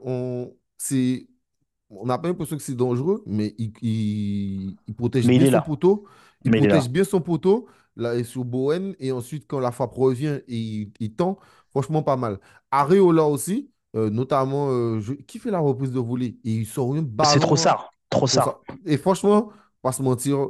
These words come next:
Speaker 1: et, euh, Areola, il a pris six buts, c'est vrai, mais s'il n'est pas là,
Speaker 2: Mais il était présent.
Speaker 1: on,
Speaker 2: Mais il
Speaker 1: on
Speaker 2: était
Speaker 1: peut
Speaker 2: présent.
Speaker 1: monter, euh, on peut monter un peu plus de buts.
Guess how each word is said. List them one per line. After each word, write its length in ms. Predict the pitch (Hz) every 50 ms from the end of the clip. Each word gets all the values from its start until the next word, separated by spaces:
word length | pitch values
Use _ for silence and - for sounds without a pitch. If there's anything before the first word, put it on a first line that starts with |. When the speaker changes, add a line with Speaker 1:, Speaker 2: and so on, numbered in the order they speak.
| -
Speaker 1:
et, 140 | 127 120 117
euh, 440 | 107 107 104 104 101 101 98 98 98 - _ _ _ _ _ _ _
Areola, 480 | - 131 127 131 147 151 147 147 147 139
il 80 | 123
a 60 | 117 110
pris 120 | - - 110
six 200 | - - 165 160
buts, 220 | 143 131 147 190 -
c'est 200 | - - 139 120
vrai, 280 | 104 107 120 135 160 - _ _ _ _ _ -
mais 160 | 110 117 117
s'il 280 | 117 - - 165 160
n'est 100 | 151 147
pas 180 | 143 147 135 127
là, 180 | 123 123 135 151
Speaker 2:
Mais 220 | 143 139 139 151 156
il 60 | 143
était 140 | 135 - 143 -
présent. 340 | - - 135 135 123 123
Speaker 1:
on, 160 | 107 123 120 - -
Speaker 2:
Mais 100 | 120 120 123
il 40 |
Speaker 1:
on 20 | 127
Speaker 2:
était 80 | 135 127
Speaker 1:
peut 40 | -
Speaker 2:
présent. 140 | - 156
Speaker 1:
monter, 440 | 156 156 151 147 135 - 156 156 156
euh, 140 | 151 143 135 - -
on 80 | 135 113
peut 120 | - 147
monter 340 | 151 151 143 139 - - 147
un 80 | 139 131
peu 120 | 107 127 120
plus 220 | 120 131 120 110
de 120 | 107 120 117
buts. 260 | 113 127 151 160 165